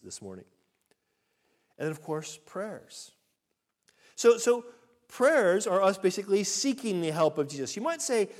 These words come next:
the breaking of bread is us remembering our dependence upon Jesus, and that's why we break bread.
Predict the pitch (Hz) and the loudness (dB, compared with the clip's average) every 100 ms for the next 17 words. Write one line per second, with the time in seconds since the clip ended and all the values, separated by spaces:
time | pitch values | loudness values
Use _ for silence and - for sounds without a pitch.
0 | - 220 180 226 247 247 180 190 190 185 | -2 0 6 6 6 2 2 2 2 0
1 | - - - 190 185 190 202 - 214 202 | -18 -14 0 0 2 -2 -2 0 0 4
2 | 233 254 240 233 233 190 208 196 196 - | 4 4 2 0 0 0 0 0 -2 -4
3 | 220 220 220 214 185 185 202 202 196 170 | -4 -2 0 -2 -4 -6 -4 -4 -4 -4
4 | 208 175 160 160 175 214 214 185 202 202 | -4 -2 -2 -2 -2 -2 -4 -2 0 0
5 | 202 180 196 190 180 190 | -2 -4 -4 -4 -2 -2